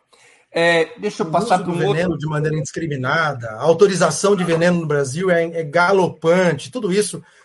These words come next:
Speaker 2: tem muita denúncia, campanhas e mais campanhas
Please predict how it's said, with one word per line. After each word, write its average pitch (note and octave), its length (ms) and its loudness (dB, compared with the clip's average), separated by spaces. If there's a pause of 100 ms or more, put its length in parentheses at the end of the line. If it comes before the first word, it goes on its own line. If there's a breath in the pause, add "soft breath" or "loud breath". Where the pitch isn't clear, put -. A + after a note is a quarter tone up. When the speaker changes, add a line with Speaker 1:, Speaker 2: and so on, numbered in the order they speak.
(140)
Speaker 2:
tem F3+ 140 0
muita G3+ 340 2
denúncia, E3+ 460 -2
campanhas G3 540 4
e G3 40 0
mais F#3+ 200 -2
campanhas E3 680 -4